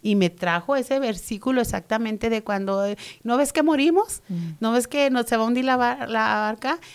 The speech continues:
Speaker 1: Pensé yo que el Señor estaba dormido en ese momento.
Speaker 2: Mm.
Speaker 1: "Señor, ¿dónde está mi hijo?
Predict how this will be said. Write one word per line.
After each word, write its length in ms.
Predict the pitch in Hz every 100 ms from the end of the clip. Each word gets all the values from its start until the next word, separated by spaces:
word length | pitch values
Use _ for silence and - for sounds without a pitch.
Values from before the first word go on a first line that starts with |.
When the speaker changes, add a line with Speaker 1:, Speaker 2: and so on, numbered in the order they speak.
| -
Speaker 1:
Pensé 360 | 214 208 202 220
yo 140 | 214
que 80 | -
el 60 | 220
Señor 260 | 226 214
estaba 340 | 208 214 202 190
dormido 360 | 190 226 320
en 80 | 269
ese 160 | 240 254
momento. 440 | 226 202 254 262
Speaker 2:
Mm. 20 |
Speaker 1:
"Señor, 260 | 254 220 240
¿dónde 180 | 277 269
está 200 | 269 254
mi 180 | 240 247
hijo? 180 | 294